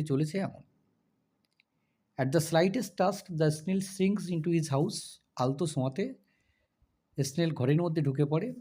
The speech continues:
"with an annoyance," একটু বিরক্ত হয়ে। "The poem The Snail is written by," কবিতাটা লিখেছে উইলিয়াম কাউপার। প্রথম প্রশ্ন যেটা রয়েছে, "How does a snail stick to, to a surface?"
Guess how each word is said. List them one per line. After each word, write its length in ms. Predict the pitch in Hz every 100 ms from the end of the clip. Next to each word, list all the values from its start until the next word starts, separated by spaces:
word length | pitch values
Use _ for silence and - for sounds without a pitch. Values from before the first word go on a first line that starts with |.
| - _ _ 147
"with 180 | 180 151 - _ -
an 60 | 131 156
annoyance," 360 | 160 196 240 - - _
একটু 120 | 143 180
বিরক্ত 320 | 123 120 - - 101
হয়ে। 160 | - - _ _ _ _ _ _ _ _ _ _
"The 80 | 147 143
poem 240 | 165 202 214
The 60 | 202
Snail 200 | - 190 180
is 60 | 165
written 260 | 143 147 156
by," 80 | 165 214
কবিতাটা 300 | - 127 147 135
লিখেছে 260 | 131 151 226 160
উইলিয়াম 300 | 113 160 220 -
কাউপার। 320 | 113 - - - _ _ _ _ _ _ _ _ _ _ -
প্রথম 200 | 147 185 190
প্রশ্ন 180 | 160 165 151
যেটা 140 | 151 127
রয়েছে, 280 | 135 135 226 262 _ _ _ _ _ _ _ _
"How 140 | - 190 202
does 140 | 208 214
a 20 | 170
snail 200 | - 196 196 151
stick 220 | - 185 -
to, 60 | 165 170 - -
to 60 | 156 151
a 20 | 147
surface?" 340 | 131 131 196